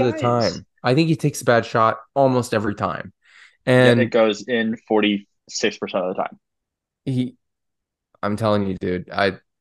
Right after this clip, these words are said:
Speaker 1: I'm not a Julius Randle guy. I, I will not buy it. I will not buy that stock. He will not make it into the top fifty.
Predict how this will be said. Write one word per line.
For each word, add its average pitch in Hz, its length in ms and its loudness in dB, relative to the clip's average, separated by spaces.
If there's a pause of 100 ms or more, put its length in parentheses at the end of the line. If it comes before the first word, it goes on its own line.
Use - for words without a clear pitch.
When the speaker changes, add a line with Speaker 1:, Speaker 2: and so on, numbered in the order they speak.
(380)
Speaker 1:
I'm 107 240 -2
not 104 180 0
a 101 40 -4
Julius 98 360 -2
Randle - 240 -8
guy. 62 400 -10
I, 92 220 -8 (140)
I - 80 -6
will 85 140 -4
not 95 220 -6
buy - 280 -6
it. - 40 -20 (3250)
I - 60 -8
will 95 80 -2
not 101 200 -4
buy 101 140 2
that 98 180 -2
stock. - 360 -8
He 98 80 -8
will 98 100 -6
not 92 180 -4
make 98 140 -2
it - 100 -10
into 92 140 -8
the 90 100 -6
top 95 300 -6
fifty. - 420 -8